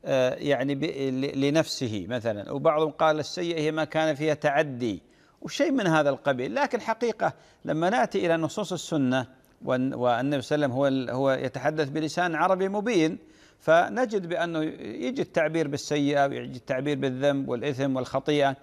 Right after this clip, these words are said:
الخ-، الخطايا مثلًا. فهذه كلها بارك الله فيك يكون معناها واحد. التفنن هذا اللي يذكره بعض الفقهاء أعتقد ما له ثمرة، يعني، دائمًا يقولون يا أبو عبد الرحمن أي مسألة،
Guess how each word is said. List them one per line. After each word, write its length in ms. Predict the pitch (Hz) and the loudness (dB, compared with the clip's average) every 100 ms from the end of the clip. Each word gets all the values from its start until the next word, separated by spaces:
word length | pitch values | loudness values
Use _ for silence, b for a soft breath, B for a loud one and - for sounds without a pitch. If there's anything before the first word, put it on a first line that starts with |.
| B B B | B B B
الخ-، 160 | - - | -8 -4
الخطايا 720 | - 117 135 143 147 143 135 | -4 -2 0 4 6 6 4
مثلًا. 440 | 131 139 139 135 135 b b _ | 0 0 0 0 -4 b b _
فهذه 360 | 143 143 180 | -2 0 0
كلها 560 | 185 - 226 175 170 - b b b | 0 -2 0 2 2 0 b b b
بارك 320 | - 170 156 | 0 2 2
الله 160 | 151 147 | -2 -2
فيك 200 | 147 160 | -4 -6
يكون 300 | 151 - 147 | -8 -4 -2
معناها 520 | 135 139 151 151 156 | -2 0 0 0 -2
واحد. 360 | 143 131 113 113 - | 2 2 2 -2 -6
التفنن 600 | 220 - 208 233 190 165 | -4 -2 0 0 0 2
هذا 220 | 160 147 | 2 2
اللي 160 | 143 147 | 0 -4
يذكره 340 | 139 - 151 | -4 -2 -2
بعض 260 | 135 131 135 | 0 -2 -2
الفقهاء 520 | 123 151 156 139 - b b - | -4 -2 0 0 -2 b b -10
أعتقد 440 | 160 - 240 208 | -6 -4 -4 -4
ما 160 | 208 233 | -2 0
له 100 | 196 | 0
ثمرة، 460 | 131 156 123 107 - _ _ _ _ | 2 2 2 -2 -6 _ _ _ _
يعني، 220 | 139 123 | -4 -2
دائمًا 340 | 143 196 196 165 | 2 2 2 0
يقولون 380 | 147 143 160 151 | -2 -2 -2 0
يا 40 | |
أبو 100 | 135 | 0
عبد 180 | 131 131 | 0 0
الرحمن 400 | 131 127 139 123 b b b - | 0 2 0 0 b b b -2
أي 180 | 233 214 | 0 2
مسألة، 580 | 170 143 - 135 120 | 0 0 0 2 2